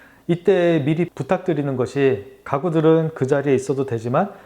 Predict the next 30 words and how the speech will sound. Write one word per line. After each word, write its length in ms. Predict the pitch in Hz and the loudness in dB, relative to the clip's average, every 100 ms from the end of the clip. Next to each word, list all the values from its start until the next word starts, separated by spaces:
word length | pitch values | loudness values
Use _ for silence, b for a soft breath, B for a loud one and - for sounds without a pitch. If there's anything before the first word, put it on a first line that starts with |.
| B - | B -8
가구 360 | 147 170 180 | -4 -2 -2
위나 460 | 156 151 156 160 113 | 0 2 2 2 -2
안에 180 | 117 147 | -4 -2
있는 240 | 147 143 | -2 -4
내용물들은 680 | 123 131 147 131 127 165 139 | -2 -2 -2 -2 -2 -2 -4
다 160 | - 131 | -8 -8
정리해달라고 640 | 120 139 165 151 131 117 | -6 -2 0 0 0 -2
부탁합니다. 580 | 104 - 113 147 113 95 - _ b b b b _ | -6 -12 -8 -8 -8 -10 -18 _ b b b b _
가구를 640 | - 151 156 160 131 101 | -4 0 2 4 2 -2
들고 400 | - 156 180 214 | -2 0 2 4
옮겨야 300 | 165 127 147 | 2 2 -2
하기 200 | 147 139 | -2 -2
때문인데요. 640 | 143 170 135 107 110 120 101 b b b b b - | -4 -4 -6 -6 -6 -8 -10 b b b b b -4
구십구 420 | 165 175 196 170 | -2 0 -2 -2
퍼센트는 560 | 220 202 196 190 165 165 | -2 0 -2 0 0 0
정말 300 | 123 139 143 | -2 -2 0
완벽하게 640 | 120 165 226 240 196 175 | 0 0 -4 -2 0 0
준비가 380 | - 139 143 135 | -4 -2 0 0
되어 220 | 117 120 | -2 -4
있는데 500 | 117 113 117 135 117 b b b b _ | -4 -8 -6 -8 -8 b b b b _
몇 200 | 147 208 | 0 2
년에 280 | 214 202 190 | 2 2 2
한 200 | 180 196 | 0 2
번 160 | 165 | 0
정도 460 | 135 120 113 160 - _ _ _ _ - | 0 -4 -6 -8 -12 _ _ _ _ -6
아무것도 400 | 143 185 202 131 | -4 -2 -2 -2
안 140 | 123 | -4
치운 200 | - 165 | -6 -4
분들이 300 | 147 139 131 | -4 -4 -4
있었습니다. 600 | 101 - 135 117 98 98 | -4 -10 -10 -10 -12 -16